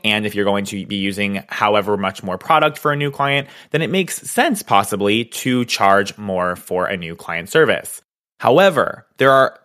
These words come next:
particular nuances and things that you should definitely take in consideration when it comes to whether or not you should, because it could actually be of great benefit to you to actually not charge for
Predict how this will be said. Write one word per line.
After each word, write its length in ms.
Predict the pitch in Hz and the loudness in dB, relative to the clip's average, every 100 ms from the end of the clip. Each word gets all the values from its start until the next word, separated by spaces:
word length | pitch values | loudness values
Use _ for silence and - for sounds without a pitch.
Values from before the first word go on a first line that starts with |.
| - | -4
particular 500 | 196 214 233 262 240 | -4 -2 -4 -2 -2
nuances 840 | 143 135 143 143 165 170 175 175 - | 0 0 2 2 0 0 -2 -2 0
and 280 | 123 123 120 | 0 0 -4
things 320 | - 160 196 | -6 -4 -2
that 240 | 214 190 131 | 2 2 2
you 400 | 123 131 127 127 | -2 2 2 0
should 220 | - 120 | -2 0
definitely 280 | 143 208 202 | 0 0 -2
take 220 | 160 139 | -2 -2
in 100 | 143 | -4
consideration 920 | 139 127 104 98 92 95 156 180 190 - - - | -6 -4 -2 0 0 0 -2 -2 -4 -10 -20 -4
when 160 | 127 | 0
it 80 | 139 | 0
comes 380 | - 165 190 - | -2 -4 -6 -4
to 300 | 143 123 120 | 0 2 2
whether 360 | - 120 117 113 | 2 2 4 2
or 60 | |
not 220 | 110 107 | 2 0
you 120 | 107 107 | -2 -6
should, 480 | - 98 62 50 - - - - | -4 -2 -2 -4 -12 -20 -14 -4
because 400 | 117 110 107 104 | 0 2 2 2
it 60 | 120 | -2
could 160 | 123 | 0
actually 340 | 131 196 - 226 | 0 0 -2 -2
be 260 | 131 113 113 | 0 0 2
of 280 | 117 101 | 0 -2
great 500 | - 101 104 143 139 | -12 -4 0 2 0
benefit 480 | - 104 117 180 - | -2 -2 0 -2 -4
to 120 | - 190 | -2 -2
you 300 | 202 208 208 | 0 0 -2
to 220 | - 127 | -2 0
actually 380 | 139 - 156 135 | 0 -2 -6 -6
not 640 | 107 104 113 156 165 - - | -6 -2 2 2 0 -4 -8
charge 540 | - 92 80 71 - - _ | -2 0 0 -4 -10 -18 _
for 340 | - 107 107 | -2 2 4